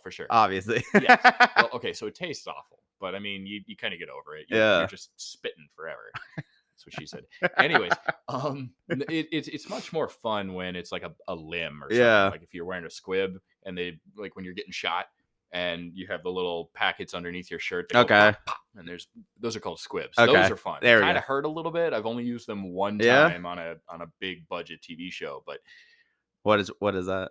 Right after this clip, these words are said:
Speaker 1: Uh, it's called Misfire.
Speaker 2: Okay.
Speaker 1: I will be in episode two when it airs. They are in post-production right now, so when that goes up,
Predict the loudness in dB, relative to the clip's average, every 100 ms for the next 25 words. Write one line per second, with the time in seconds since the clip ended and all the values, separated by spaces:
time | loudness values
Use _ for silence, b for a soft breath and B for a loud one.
0 | _ -4 -4 -4 -12 -6 -6 -6 -6 -6
1 | -6 -4 -4 -4 -8 -12 -12 -6 -4 -2
2 | -6 -8 -8 -8 -8 -10 -10 -10 -10 -14
3 | -10 -10 -10 -12 -6 -6 -4 -6 -4 -4
4 | -4 -8 -14 _ _ -10 -6 -4 -4 -4
5 | -2 -2 -2 -2 -6 -8 -10 -10 -8 -6
6 | -6 -8 -10 -10 -12 -12 -12 -14 -14 -12
7 | -8 -6 -6 -10 -14 _ -10 -8 -8 -8
8 | -8 -8 -4 -2 -2